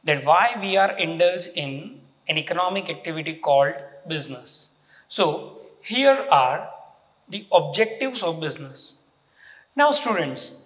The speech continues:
objectives can be of two types, economic objectives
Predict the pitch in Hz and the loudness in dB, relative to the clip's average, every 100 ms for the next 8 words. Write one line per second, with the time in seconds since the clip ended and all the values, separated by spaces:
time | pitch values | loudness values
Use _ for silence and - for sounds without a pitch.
0 | _ _ _ _ _ - 202 202 262 - | _ _ _ _ _ 4 4 4 -2 -2
1 | 294 285 196 170 180 180 180 - 147 143 | -8 -2 0 0 2 2 2 -2 -8 -8
2 | 139 - - _ _ - - 185 196 214 | -10 -18 -20 _ _ -10 -2 2 4 4
3 | 226 233 226 262 - 277 330 320 | 4 0 0 -6 -6 -8 -8 -10